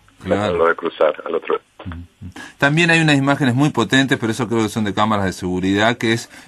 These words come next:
Speaker 1: cuando van saltando, digamos, mucha gente, que parece, yo le decía a Guillermo García López que parecía, este,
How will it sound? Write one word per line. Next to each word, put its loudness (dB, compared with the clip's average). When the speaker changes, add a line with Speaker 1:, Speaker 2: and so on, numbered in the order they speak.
Speaker 1:
cuando 0
van 2
saltando, 0
digamos, -2
mucha -6
gente, -2
que -2
parece, -2
yo 0
le 4
decía 2
a -2
Guillermo -2
García -6
López -6
que -8
parecía, -6
este, -8